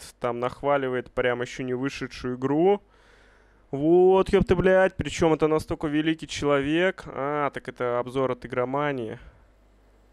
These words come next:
А, уже Игромания сделала обзор. Ну, короче, епта, блядь, замечательно. То есть игра еще не вышла, и люди нахваливают ее скриншоты. Люди нахваливают скриншоты игры. Щас еще раз, внимание,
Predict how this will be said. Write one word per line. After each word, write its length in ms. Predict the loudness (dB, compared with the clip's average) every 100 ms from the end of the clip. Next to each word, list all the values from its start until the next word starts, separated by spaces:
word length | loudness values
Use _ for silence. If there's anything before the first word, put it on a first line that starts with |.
| _ _ -4
А, 200 | 2 2
уже 340 | 2 -2 -4
Игромания 540 | 0 0 2 0 0 -2
сделала 360 | -2 -2 0
обзор. 320 | -4 -4 -8 -6
Ну, 240 | -4 -2
короче, 480 | 0 2 2 0 -4
епта, 280 | -4 -2 -2
блядь, 280 | 2 2 2
замечательно. 640 | -4 -4 -2 -2 0 -6
То 80 | -6
есть 180 | -8
игра 200 | -2 2
еще 220 | 2 0 -2
не 100 | 0
вышла, 400 | 0 0 0 -2
и 100 | 0
люди 240 | -2 -2
нахваливают 720 | -2 -2 0 0 0 -4 -10
ее 180 | -12 -14
скриншоты. 720 | -6 -4 -2 2 2 2 -6 _ -20 -18 -16 -16 -14
Люди 680 | -4 4 4 4 4 2 2 _
нахваливают 760 | -4 -4 2 4 6 6 4 2
скриншоты 920 | -4 0 0 0 2 2 2 4 4
игры. 420 | 4 4 4 0 _ _ _ _ -12
Щас 300 | 0 0 0
еще 200 | -2 0
раз, 200 | 0 -4
внимание, 440 | -4 -2 -2 -4